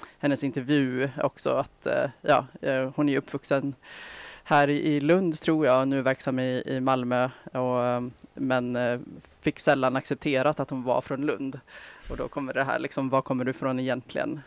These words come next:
Eh, ja. Eh, så, och sen, eh, eh, har vi då Galago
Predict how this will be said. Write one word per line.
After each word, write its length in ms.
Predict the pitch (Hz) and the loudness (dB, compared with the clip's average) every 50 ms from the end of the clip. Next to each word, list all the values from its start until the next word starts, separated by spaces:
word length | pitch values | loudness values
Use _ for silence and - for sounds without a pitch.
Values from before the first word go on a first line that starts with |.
| - | -14
Eh, 500 | - - - 127 127 123 - 131 131 131 127 _ - | -8 -6 -4 -4 -2 -2 -4 -4 -6 -8 -10 _ -6
ja. 180 | - - 127 - - _ - - - - - - - _ _ - 120 | -4 -4 -4 -4 -6 _ -20 -20 -20 -20 -20 -20 -20 _ _ -6 -6
Eh, 340 | 123 120 120 117 120 127 143 - _ _ _ _ _ - - - - - _ - | -4 -4 -4 -4 -6 -8 -10 -12 _ _ _ _ _ -20 -20 -20 -20 -20 _ -16
så, 640 | - - - - 143 135 127 127 127 127 127 135 - _ _ _ _ _ _ _ _ _ _ _ _ _ _ _ _ - - - - | -12 -10 -6 -4 -2 0 2 2 0 0 -2 -4 -10 _ _ _ _ _ _ _ _ _ _ _ _ _ _ _ _ -16 -16 -16 -16
och 220 | - - - 143 | -12 -8 -4 2
sen, 440 | - 165 151 151 147 143 143 139 139 | 4 4 4 4 4 2 2 2 0
eh, 360 | 139 139 139 135 135 135 135 - - _ - - - - - - - - - _ _ - - - - - _ _ _ _ _ _ - | 0 0 0 0 -2 -2 -4 -6 -10 _ -18 -20 -20 -20 -20 -20 -20 -20 -20 _ _ -20 -20 -20 -20 -20 _ _ _ _ _ _ -10
eh, 400 | 160 156 151 156 151 151 - - 170 185 - - _ - | -8 -8 -8 -8 -8 -8 -10 -10 -12 -14 -16 -20 _ -18
har 240 | - - 165 156 139 | -6 -2 0 0 2
vi 120 | 139 147 | 0 0
då 240 | 135 147 139 135 135 | 0 2 2 2 2
Galago 580 | 127 151 147 143 139 135 139 127 143 160 208 | 2 2 2 4 4 4 2 2 0 -2 -4